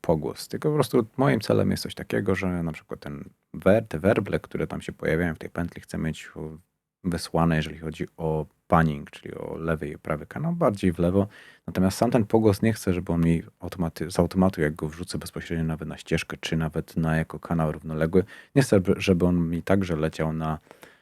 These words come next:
e, lewy kierunek, tylko po prostu chcę go przenieść na przykład w prawo, e, całkowicie. Czyli na lewym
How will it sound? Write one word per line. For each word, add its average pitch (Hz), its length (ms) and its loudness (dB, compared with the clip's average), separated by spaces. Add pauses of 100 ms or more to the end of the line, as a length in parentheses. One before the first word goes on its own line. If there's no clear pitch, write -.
(320)
e, 80 140 -4
lewy 107 480 4 (120)
kierunek, 127 460 4
tylko 101 220 -6
po 104 60 -2
prostu 98 240 -4
chcę - 200 2
go 90 100 4
przenieść 85 420 -4
na - 80 -12
przykład - 300 -10
w - 140 -20
prawo, 69 440 2 (680)
e, 76 340 -6
całkowicie. - 560 -2
Czyli 76 260 -4
na 85 260 2
lewym 85 480 4